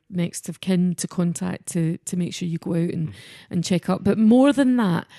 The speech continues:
Speaker 1: they don't just phone up and say, "You fine, fine, aye, right, cheerio," then hang up the phone. They phone up and they have a chat with the person.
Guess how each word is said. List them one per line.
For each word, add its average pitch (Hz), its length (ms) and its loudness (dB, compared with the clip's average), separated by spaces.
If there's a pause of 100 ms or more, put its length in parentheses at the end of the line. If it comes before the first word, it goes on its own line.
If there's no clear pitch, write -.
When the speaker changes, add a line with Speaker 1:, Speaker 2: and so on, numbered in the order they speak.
(360)
Speaker 1:
they 208 80 0
don't 247 240 2
just 226 180 0
phone 185 220 2
up 170 120 0
and 175 120 2
say, 190 100 0
"You 180 240 2
fine, 240 520 2
fine, 175 420 0
aye, 165 240 0
right, 190 200 -4
cheerio," 180 380 0
then 170 200 0
hang 170 200 -2
up 160 140 -6
the 170 80 -8
phone. 196 340 0 (320)
They 202 80 0
phone 247 300 4
up - 280 0 (220)
and 202 100 0
they 208 60 2
have 208 140 0
a 190 40 -4
chat 190 360 -4
with 214 100 -4
the 214 60 -6
person. 196 640 -4